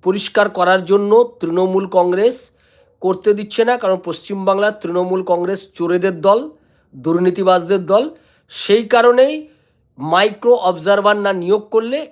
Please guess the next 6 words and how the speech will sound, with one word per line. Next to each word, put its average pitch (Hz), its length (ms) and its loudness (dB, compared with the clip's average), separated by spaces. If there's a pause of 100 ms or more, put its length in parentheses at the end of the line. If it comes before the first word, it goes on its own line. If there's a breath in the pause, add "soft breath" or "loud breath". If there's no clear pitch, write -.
(140)
এরা 165 520 -2
এই 147 100 -12
ভোটার 147 380 -4 (100)
তালিকাটাকে 170 640 -6
গোলমাল 165 560 -2
করে 226 420 0